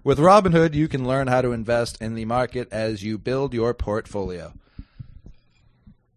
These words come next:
Discover new stocks, track your favorite companies, and get custom notifications for price movements so you never miss the right moment to invest.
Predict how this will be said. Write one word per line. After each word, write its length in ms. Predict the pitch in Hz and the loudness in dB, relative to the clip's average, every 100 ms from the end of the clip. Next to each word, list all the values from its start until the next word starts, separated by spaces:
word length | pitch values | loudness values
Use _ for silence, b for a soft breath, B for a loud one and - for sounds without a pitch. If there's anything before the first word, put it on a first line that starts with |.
| _ _ - - _ 640 B B B B B B B 131 | _ _ -20 -20 _ _ B B B B B B B -12
Discover 680 | 127 165 - 214 247 196 190 | -4 0 8 10 10 8 6
new 420 | 160 156 156 151 | 6 6 6 4
stocks, 600 | 131 - 151 156 151 - - | -2 4 8 8 6 0 -2
track 360 | 170 160 160 | 4 6 4
your 120 | 151 143 | 2 2
favorite 340 | 147 139 139 | 2 2 0
companies, 520 | 143 131 135 135 127 | -2 -2 -2 -4 -4
and 140 | 131 131 | -4 -4
get 180 | 123 | -4
custom 340 | - 143 - 139 | 0 0 0 0
notifications 760 | 131 123 113 127 120 120 120 113 | 2 2 0 -2 -2 -2 -6 -6
for 140 | 120 | -4
price 360 | - 123 123 123 | 0 2 2 -2
movements 460 | 120 110 113 110 | -4 -2 -6 -6
so 120 | - | -4
you 200 | 107 110 | -4 -4
never 400 | 110 117 117 131 | -4 -4 -2 -4
miss 300 | 123 113 113 | -4 -4 -4
the 160 | - 113 | -6 -6
right 240 | 107 104 | -4 -6
moment 340 | 104 101 107 - | -6 -8 -10 -10
to 140 | 101 | -10
invest. 480 | 104 113 151 104 - | -8 0 0 0 -6